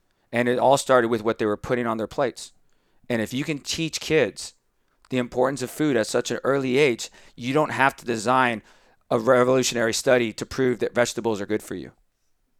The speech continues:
My parents taught me that when I was two years old.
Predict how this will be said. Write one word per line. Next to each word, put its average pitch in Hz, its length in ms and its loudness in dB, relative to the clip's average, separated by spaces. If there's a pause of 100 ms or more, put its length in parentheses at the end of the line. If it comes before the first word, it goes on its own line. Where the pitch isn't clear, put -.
(640)
My 135 160 8
parents 139 380 0
taught 123 180 2
me 127 60 -2
that 123 160 4
when 120 80 0
I 117 60 0
was 113 120 -2
two - 160 -6
years 117 240 -2
old. 107 240 -2